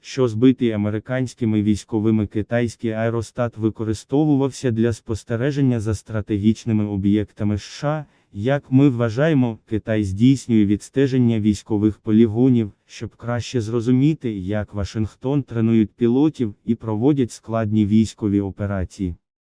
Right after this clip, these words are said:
Передбачається, що спостереження велося за військовою базою на території С Ш А і за американською базою за кордоном. Відстежувалися авіабази в Мсфеллон, в Неваді і авіабаза морської піхоти в Акуни в Японії.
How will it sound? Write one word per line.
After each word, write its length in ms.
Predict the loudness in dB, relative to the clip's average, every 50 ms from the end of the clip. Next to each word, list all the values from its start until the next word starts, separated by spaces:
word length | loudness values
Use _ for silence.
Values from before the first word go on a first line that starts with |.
| _ -6
Передбачається, 960 | -2 0 0 0 2 2 0 0 0 0 0 0 0 0 -2 -4 -4 -6 -6
що 240 | -6 -2 -2 -2 -2
спостереження 880 | -2 -4 -6 -6 -4 -2 0 2 2 2 2 2 4 4 4 4 4
велося 440 | 2 2 4 4 4 2 2 0 0
за 160 | 2 2 4
військовою 600 | 4 4 2 0 -2 -4 -2 0 2 2 2 2
базою 460 | 2 2 0 0 0 2 0 2 2
на 140 | 2 0 -2
території 540 | -2 -2 -2 -2 -2 0 -2 0 2 2 2
С 60 | 2 -2
Ш 240 | -6 -8 -4 -4
А 140 | -4 -4 -4 -10 _ _
і 100 | -4 -2
за 160 | -2 -2 -2
американською 840 | 0 0 0 -2 -2 -4 -4 -6 -4 -4 -6 -6 -4 0 0 0 2
базою 440 | 2 0 0 0 0 2 0 0
за 160 | 0 0 -4 -6
кордоном. 680 | -6 -6 -6 -4 -2 -2 -2 -2 -2 -2 -4 -6 -8 -12 -16 _ _ _ _ _
Відстежувалися 960 | 0 2 2 2 2 0 0 2 2 2 0 0 0 0 0 0 -2 -2 -4
авіабази 560 | -2 -2 0 0 -2 0 0 -2 0 0 -2
в 80 | -2 0
Мсфеллон, 720 | -2 -4 -4 -8 -6 -4 -4 -2 -2 -2 -2 -2 -4 -4 -6 _
в 120 | -6 -2 0
Неваді 460 | 0 0 2 2 0 0 0 0 -2
і 220 | -4 -4 -4 -2
авіабаза 560 | -2 0 2 2 2 2 2 0 0 0 0 -2
морської 520 | -2 -2 -4 -6 -8 -2 0 2 2 2
піхоти 600 | 0 -2 -4 -4 -2 -2 -2 0 0 -2 -6 -8 -6
в 100 | -6 -6
Акуни 440 | -6 -6 -4 0 2 2 2 2 2
в 80 | 0
Японії. 680 | 0 -2 -2 -2 -4 -2 0 2 2 2 2 2 0 -4